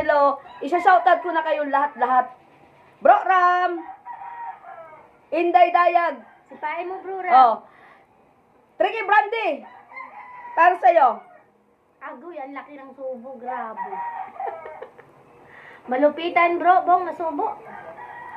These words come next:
Speaker 2: Grabe, oh.
Speaker 1: Musta na, Alexandra Kalang? Madam. Sila pa ba yung sadla ko?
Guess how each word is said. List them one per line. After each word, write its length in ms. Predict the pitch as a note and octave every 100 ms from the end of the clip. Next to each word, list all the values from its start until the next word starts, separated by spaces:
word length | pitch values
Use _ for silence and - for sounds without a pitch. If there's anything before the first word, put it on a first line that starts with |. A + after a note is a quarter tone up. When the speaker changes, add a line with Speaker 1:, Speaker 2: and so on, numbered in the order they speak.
| - - - - - A4+
Speaker 2:
Grabe, 300 | - A#3+ A#3+ D4
oh. 80 | F4 G4 - - F#4+ - - - - - - - - - C4
Speaker 1:
Musta 260 | C#4 D#4 F#4+
na, 120 | G#4+ G4
Alexandra 560 | F#4 F#4 F4+ F4 F4 F4
Kalang? 640 | F4 F4+ E4+ D#4+ D#4 D#4+ D#4+ _
Madam. 720 | C4+ C#4 D#4+ E4 D#4 B3 A3 - _ _ _ _ _ _ - G3+ G3 _ _ _ E3 _ _ _ C5 _ _ _ _ C4+ C4+ C4+ C#4+ C4+ C4 _ B3 F#3+ C4 _ _ _ _ - - - -
Sila 160 | D4+
pa 160 | D#4 D#4
ba 80 | E4
yung 120 | E4+
sadla 200 | D4 D4
ko? 160 | C4